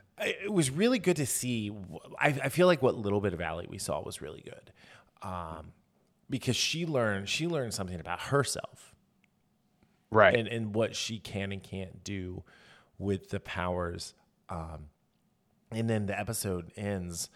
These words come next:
Speaker 1: with her back in the inverse with Tal Rho. And he's like,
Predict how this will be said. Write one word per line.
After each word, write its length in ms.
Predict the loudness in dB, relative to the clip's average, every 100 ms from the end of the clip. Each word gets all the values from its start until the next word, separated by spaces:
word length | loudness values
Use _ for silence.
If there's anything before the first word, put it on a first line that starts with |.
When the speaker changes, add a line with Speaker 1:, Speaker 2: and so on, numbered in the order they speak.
| -20 -20 -20 _
Speaker 1:
with 280 | -2 -2 -2
her 600 | -2 0 2 2 0 -4 -10 _ -20
back 420 | -20 -4 -2 -2 -4
in 80 |
the 160 | -6 -6
inverse 680 | -6 -4 -4 -6 -6 -8 -10 -12
with 160 | -10
Tal 280 | -8 -8 -8
Rho. 560 | -6 -6 -4 -6 -10 -14 _ -20 -20 -20 _ _ -8
And 460 | -4 -4 -4 -8
he's 400 | -10 -8 -8 -8
like, 240 | -8 -12